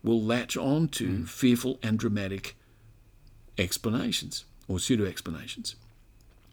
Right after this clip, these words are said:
Speaker 1: Uh, this happens chronically in human affairs. And, and, you know, let's take an illustrative example. So in the mid eighteenth century,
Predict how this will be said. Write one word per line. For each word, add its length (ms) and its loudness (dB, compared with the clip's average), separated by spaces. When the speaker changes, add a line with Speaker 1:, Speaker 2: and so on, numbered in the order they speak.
Speaker 1:
Uh, 240 6
this 180 6
happens 280 4
chronically 400 4
in 60 6
human 220 4
affairs. 340 0
And, 300 4
and, 360 4
you 240 4
know, 540 4
let's 420 8
take 200 4
an 60 6
illustrative 420 4
example. 360 -4
So 240 6
in 120 6
the 160 6
mid 420 6
eighteenth 320 8
century, 600 -2